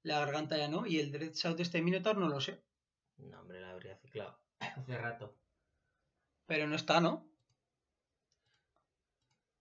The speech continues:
Speaker 1: O sea, en el cementerio no está. Y en el exilio no está, así que lo tiene en la mano.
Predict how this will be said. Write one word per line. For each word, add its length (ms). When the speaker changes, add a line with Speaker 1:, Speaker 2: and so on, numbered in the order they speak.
Speaker 1:
O 40
sea, 120
en 80
el 40
cementerio 520
no 80
está. 440
Y 80
en 60
el 80
exilio 320
no 80
está, 200
así 160
que 60
lo 80
tiene 180
en 60
la 60
mano. 360